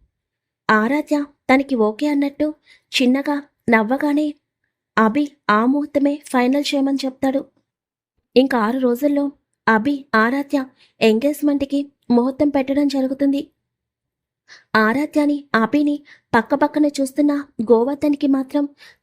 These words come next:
చాలా కోపంగా అనిపిస్తూ ఉంటుంది. లావణ్య బాధలో ఉండటం వల్ల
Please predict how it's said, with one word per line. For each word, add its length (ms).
చాలా 260
కోపంగా 600
అనిపిస్తూ 520
ఉంటుంది. 420
లావణ్య 600
బాధలో 460
ఉండటం 380
వల్ల 320